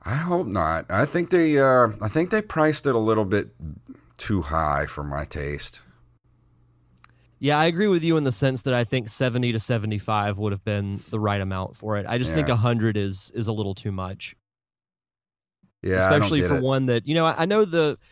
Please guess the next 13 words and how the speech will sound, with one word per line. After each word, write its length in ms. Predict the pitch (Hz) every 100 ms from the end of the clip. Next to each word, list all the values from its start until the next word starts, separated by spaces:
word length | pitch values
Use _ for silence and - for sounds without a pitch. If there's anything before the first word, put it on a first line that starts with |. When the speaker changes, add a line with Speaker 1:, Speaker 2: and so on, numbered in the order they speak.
| _ -
Speaker 2:
I'm 120 | 156
sure 160 | 160 226
the 60 |
TurboGrafx 880 | 180 180 165 143 120 127 123 131 117
had 200 | 123 123
its, 440 | 117 110 - - - _
its 180 | - 127
following 520 | - 123 120 127 139 139
back 240 | 139 143
in 60 | 156
the 80 |
day, 320 | 151 151 156 156
but, 280 | 123 104